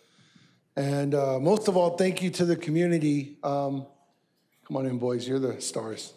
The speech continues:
Let me get out of the way here. Um, we felt so much support, honestly, during this run. And it's crazy how social media can, can be what it can be, but it's been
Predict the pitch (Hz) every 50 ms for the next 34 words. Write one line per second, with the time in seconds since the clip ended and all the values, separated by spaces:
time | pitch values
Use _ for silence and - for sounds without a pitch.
0 | _ - 139 131 117 - 131 120 120 117 113 110 110 110 110 110 104 104 - 113
1 | 113 101 98 - _ _ _ _ _ _ _ _ _ _ _ _ _ - - 135
2 | 135 135 131 131 135 139 - - - - - _ _ _ _ _ _ _ _ _
3 | _ _ _ _ - 160 - - 185 180 180 180 - - 175 175 175 170 165 160
4 | 160 - - 165 - - - - _ - - - 170 143 - 156 165 165 160 160
5 | 160 165 - - - - - - - - 117 - - - 156 165 165 156 156 -
6 | 165 165 160 139 151 151 156 151 151 156 151 143 143 147 160 160 156 156 156 156
7 | 156 156 - - - - - _ _ _ _ _ - - 170 160 156 156 156 151
8 | 160 160 156 - - - - - 165 170 170 165 139 160 165 160 165 160 - 139
9 | 160 147 151 - 170 147 - - 165 156 156 160 156 156 151 151 151 151 - 156
10 | 147 139 143 139 139 - - _ _ _ _ _ _ _ - - 156 151 139 170
11 | 180 180 170 175 165 165 165 - 151 147 139 175 170 160 143 147 143 135 131 -
12 | - 131 117 - 170 151 -